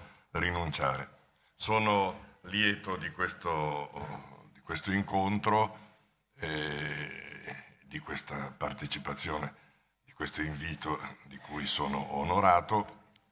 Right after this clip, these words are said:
Eh, ho il piacere di ritrovare vecchi amici, si può dire, ma vecchio sono io, vecchia l'amicizia, <clears throat> come anche già Gilbert, ho visto che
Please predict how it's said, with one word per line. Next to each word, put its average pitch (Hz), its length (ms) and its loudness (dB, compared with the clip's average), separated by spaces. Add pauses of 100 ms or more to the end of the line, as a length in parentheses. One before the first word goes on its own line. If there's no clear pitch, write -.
(240)
Eh, 78 480 -4
ho 82 120 2
il 80 80 -4
piacere 82 680 0 (300)
di 78 140 -4
ritrovare 78 1160 0 (960)
vecchi 95 380 4
amici, 87 400 4
si 76 200 6
può 78 140 4
dire, 76 360 0
ma 67 160 -4
vecchio 73 340 -2
sono 71 280 0
io, 67 400 -2 (120)
vecchia 76 360 0
l'amicizia, 76 760 0 (640)
<clears throat> 151 720 0
come 76 260 -2
anche 76 340 0 (360)
già 73 400 -2
Gilbert, 76 600 0
ho 69 60 -2
visto 69 360 -4
che 67 360 -8